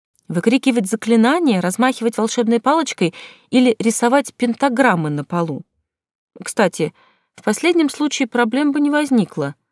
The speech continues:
Тут так пыльно, что пентаграмма выйдет отличная и такая четкая, что закачаешься.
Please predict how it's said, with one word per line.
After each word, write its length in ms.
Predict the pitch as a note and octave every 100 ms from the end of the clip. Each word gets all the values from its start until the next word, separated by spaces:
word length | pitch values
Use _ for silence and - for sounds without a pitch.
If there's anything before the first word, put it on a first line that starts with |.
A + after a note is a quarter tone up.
| _ _ _ _ _
Тут 320 | - A#3+ - -
так 400 | A#3+ A3 D#3+ -
пыльно, 440 | A3+ D4+ D#4+ G#3 D#3+
что 200 | - F#3
пентаграмма 680 | A3 G#3 G#3+ A#3 D4+ D4+
выйдет 360 | A3 C4 C4 B3+
отличная 580 | B3 G#3 C4+ - G3+ E3+
и 140 | -
такая 360 | F#3+ G3 A#3+ F#3
четкая, 440 | - C#4 - E3
что 180 | E3+ F3+
закачаешься. 840 | F#3 G#3+ B3+ - F#3+ F3 - -